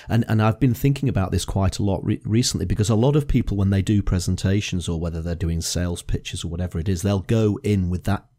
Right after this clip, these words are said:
end game is, "I want this person or this group to buy my stuff,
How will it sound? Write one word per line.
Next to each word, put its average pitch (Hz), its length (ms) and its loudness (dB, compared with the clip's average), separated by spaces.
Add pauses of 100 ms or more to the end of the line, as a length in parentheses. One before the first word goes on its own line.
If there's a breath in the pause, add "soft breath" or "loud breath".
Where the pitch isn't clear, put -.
end 101 300 2
game 98 420 2
is, 85 340 -2 (520 loud breath)
"I 110 40 4
want 107 220 2
this 135 160 2
person 92 460 0
or 85 140 -2
this 95 200 0
group 101 360 0
to 95 100 -2
buy 85 720 0
my 90 220 0
stuff, - 640 -2